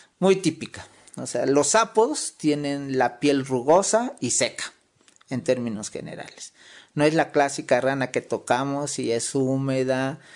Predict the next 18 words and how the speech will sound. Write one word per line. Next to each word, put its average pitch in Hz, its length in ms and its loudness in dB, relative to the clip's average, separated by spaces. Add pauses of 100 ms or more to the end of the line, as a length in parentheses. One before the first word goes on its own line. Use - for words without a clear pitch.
(260)
y 135 120 -4
que 123 160 -4
se 123 160 -2
puede 135 220 2
escapar 123 440 2
de 120 120 0
nuestras 110 420 -4
manos 123 460 -4
porque 117 340 -10
su-, - 160 -12
secretan 123 720 -4
una 117 200 -4
sustancia 127 640 -8
mucilagenosa 123 1080 -6
que 120 80 -8
se 120 320 -8
hace 117 240 -2
resbalados-, 113 800 -4